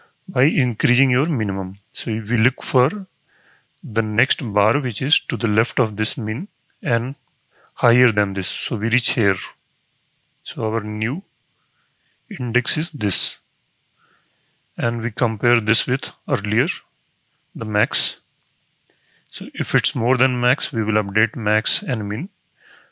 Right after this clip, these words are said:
but in this case it's not more, it's equal, so it, we will not change. So this is our new H mean. So new H mean is eight, and width now has decreased by two, so it's six.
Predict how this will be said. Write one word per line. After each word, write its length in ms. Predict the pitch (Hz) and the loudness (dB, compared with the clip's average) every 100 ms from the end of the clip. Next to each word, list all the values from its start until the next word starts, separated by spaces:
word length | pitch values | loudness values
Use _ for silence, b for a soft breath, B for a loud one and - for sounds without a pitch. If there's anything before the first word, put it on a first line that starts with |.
| b | b
but 160 | 117 - | -4 -2
in 120 | 117 | 2
this 160 | 113 - | 2 2
case 280 | 135 117 | 2 2
it's 200 | 120 - | 2 2
not 240 | 143 110 117 | 2 0 0
more, 240 | 117 180 | -4 -6
it's 240 | 160 - 127 | -4 -2 -2
equal, 360 | - 135 180 | -2 -2 0
so 160 | - - | -2 -4
it, 120 | 110 - _ | -4 -6 _
we 140 | 151 120 | -8 -6
will 140 | 110 | -4
not 240 | 107 113 - | -2 -2 -4
change. 400 | 127 123 185 - _ _ | -4 -6 -8 -16 _ _
So 200 | - 123 | -12 -6
this 180 | 107 | -2
is 140 | 123 113 | 0 2
our 160 | 113 | 2
new 340 | 143 117 123 - | 0 -2 -4 -4
H 200 | 120 - | -6 -4
mean. 360 | 120 104 98 98 _ _ _ b b b b b b b | -4 -4 -6 -10 _ _ _ b b b b b b b
So 120 | - 127 | -10 -6
new 320 | 113 131 147 | -2 0 0
H 200 | 127 135 | 0 0
mean 240 | 131 135 | -2 -2
is 240 | 175 - - - | 0 -2 -4 -2
eight, 460 | 127 104 - - - _ _ _ _ _ _ _ _ _ b b b b b b _ | 0 0 -2 -6 -6 _ _ _ _ _ _ _ _ _ b b b b b b _
and 320 | 135 117 107 | 0 0 2
width 300 | 107 135 - | 0 0 -4
now 260 | 123 113 117 | -2 0 0
has 480 | 110 120 180 - - | 2 2 2 -2 -2
decreased 440 | 120 - 127 113 107 | -6 -4 -2 -2 0
by 200 | 110 156 - | 0 0 -4
two, 220 | 143 95 - _ _ | -8 -8 -14 _ _
so 180 | - 123 | -8 -4
it's 220 | 120 - | -2 0
six. 560 | - 135 - - - | 0 0 -2 -2 -2